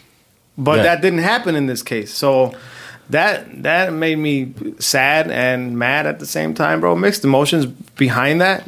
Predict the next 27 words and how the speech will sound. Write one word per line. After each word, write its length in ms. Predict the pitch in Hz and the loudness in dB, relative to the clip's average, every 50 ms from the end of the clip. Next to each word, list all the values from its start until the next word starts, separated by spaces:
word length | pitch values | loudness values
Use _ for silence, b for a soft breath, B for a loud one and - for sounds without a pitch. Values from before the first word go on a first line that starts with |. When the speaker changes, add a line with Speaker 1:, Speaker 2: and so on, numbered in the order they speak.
| - | -2
Speaker 1:
you 80 | 139 147 | 2 2
know. 100 | 147 147 | 2 4
But 240 | 123 135 131 123 - - - - - _ _ - - | 4 2 0 0 -2 -8 -18 -20 -20 _ _ -6 -4
after 280 | 127 147 - - 147 | -2 -2 0 2 2
that, 340 | 131 151 151 143 131 127 123 | 4 4 2 2 0 0 0
then 100 | 147 165 | 0 0
I 60 | 156 151 | 0 0
couldn't 220 | - 160 147 143 | 0 0 2 4
get. 260 | 131 135 135 131 - - - - - - - | 4 4 2 2 -2 -8 -20 -20 -20 -8 -2
Then 160 | - 156 156 | 0 0 2
that's 240 | 160 165 170 175 170 | 4 4 2 2 2
the 100 | - 175 | 2 4
reason 260 | 156 156 160 151 151 | 6 6 6 4 4
why 140 | 143 143 143 | 4 4 4
I 40 | 143 | 4
don't 140 | 143 139 131 | 4 2 2
get 160 | 131 139 135 | 0 -2 -2
too 120 | - 135 | -4 -2
hung 180 | 120 131 135 139 | -2 0 0 2
up 160 | 135 135 - | 0 0 0
on 140 | - 107 - | -2 -6 -6
things, 240 | - - - 113 120 | -8 -12 -12 -10 -6
because 340 | 123 131 131 - 147 139 123 | -4 -2 0 2 2 2 2
then 160 | 143 147 147 | 2 4 4
it 80 | 143 131 | 2 2
starts 360 | 135 - 139 135 135 120 120 | 2 2 2 2 2 0 0
mess, 300 | 135 139 139 139 - B | 0 0 0 0 -2 B